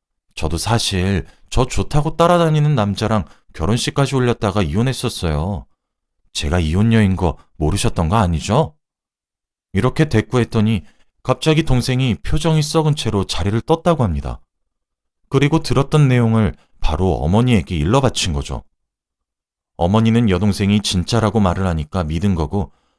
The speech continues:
방금 그 식사 자리에서 아내에게 이혼녀라는 사실이 진짜냐고 물어본 겁니다.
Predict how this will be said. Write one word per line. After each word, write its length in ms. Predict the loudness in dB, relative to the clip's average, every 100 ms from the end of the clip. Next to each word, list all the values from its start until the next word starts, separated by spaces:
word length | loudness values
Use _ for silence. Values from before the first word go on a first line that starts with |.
| _ _
방금 340 | -2 0 2 0
그 120 | -2
식사 340 | -4 0 2 4
자리에서 640 | 2 2 0 -2 -4 -4 -8 _ _
아내에게 600 | -2 0 0 -2 -2 -4
이혼녀라는 680 | 0 2 2 2 2 2 0
사실이 540 | -2 -4 -2 -2 -2
진짜냐고 600 | -2 -2 0 0 0 -2
물어본 340 | -4 -2 0 0
겁니다. 460 | -2 -2 -4 -8